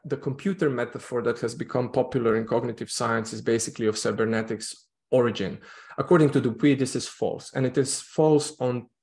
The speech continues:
two counts. First count, uh, it is false historically, because computers became developed later. There was no computer,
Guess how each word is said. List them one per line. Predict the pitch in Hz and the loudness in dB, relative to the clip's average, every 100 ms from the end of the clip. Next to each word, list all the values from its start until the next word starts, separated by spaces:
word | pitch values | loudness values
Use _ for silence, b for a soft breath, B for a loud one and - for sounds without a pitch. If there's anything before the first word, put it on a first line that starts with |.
| - | -6
two | - 175 | 2 4
counts. | 165 - 123 98 - - _ b b | 4 0 0 0 -8 -14 _ b b
First | - 180 180 - | 0 2 0 0
count, | 147 139 139 - B B B B | 2 2 0 -4 B B B B
uh, | 135 127 123 127 | 0 4 4 2
it | 151 | 2
is | 135 135 | 0 0
false | - 151 147 | 0 0 0
historically, | 139 - - 120 107 - 87 | -4 -6 -4 -4 -4 -8 -10
because | 90 110 139 131 | -8 -2 0 0
computers | - 123 107 185 180 139 123 | -2 -6 -2 0 2 2 0
became | - - 127 120 | -8 -6 -4 -2
developed | 107 113 117 113 - - - | -2 0 2 0 -4 -10 -2
later. | 120 123 120 104 92 | 2 4 2 0 -2
There | 98 113 | 0 0
was | 117 117 | 0 0
no | 131 139 | 2 2
computer, | 147 139 110 - 135 135 98 95 | 2 -4 -6 -4 -4 -2 -4 -4